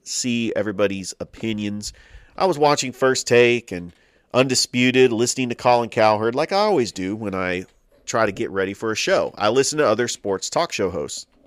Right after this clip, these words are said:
'cause I like to hear opinions from all different sides. It was a great Super Bowl, ruined by that call.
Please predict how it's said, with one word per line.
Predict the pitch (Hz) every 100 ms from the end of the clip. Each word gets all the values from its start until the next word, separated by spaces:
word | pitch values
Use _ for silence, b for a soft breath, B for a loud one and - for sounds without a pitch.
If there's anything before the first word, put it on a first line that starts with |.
| _ _ _ _ - -
'cause | 135
I |
like | 131 135 143
to | 143
hear | 131 131 127 120 B B B
opinions | 107 - 143 151 143 139 - -
from | 127 117 117 120 _
all | 113 120 123 120 113 110
different | 107 104 98 92 -
sides. | - 82 82 82 - b b -
It | 151 131
was | 147 147
a |
great | 113 123 117
Super | 120 104 98
Bowl, | 95 98 117 _ _ _ _ _ _ _ _ _
ruined | 113 160 160 143
by | 127 123
that | 113 110 -
call. | 104 98 98 101